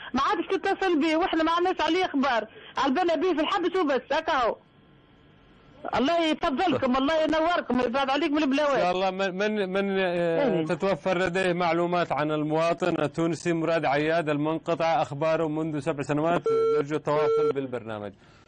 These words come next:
Speaker 2: شكرًا لك، و-، وهناك أيضًا أرقام لل-، للواتس حتى برسالة، آه، نرجو التواصل مع البرنامج لمن، آه، لديه أخبار عنه.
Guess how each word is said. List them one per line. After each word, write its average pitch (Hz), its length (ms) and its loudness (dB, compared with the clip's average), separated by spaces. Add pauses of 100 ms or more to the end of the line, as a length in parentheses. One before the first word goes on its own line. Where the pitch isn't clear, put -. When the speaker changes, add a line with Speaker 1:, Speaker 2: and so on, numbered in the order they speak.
(160)
Speaker 2:
شكرًا 185 340 -2
لك، 202 260 0
و-، 170 40 0
وهناك 147 1500 -2
أيضًا 160 220 2
أرقام 156 520 0
لل-، 127 840 0
للواتس 147 480 0
حتى 135 320 -4
برسالة، 147 600 0 (760)
آه، 117 840 2
نرجو 127 420 0
التواصل 120 500 0
مع 107 360 0 (160)
البرنامج 104 840 0
لمن، 131 520 0 (280)
آه، 90 640 -4
لديه 135 400 0
أخبار 110 300 -2
عنه. 82 180 -6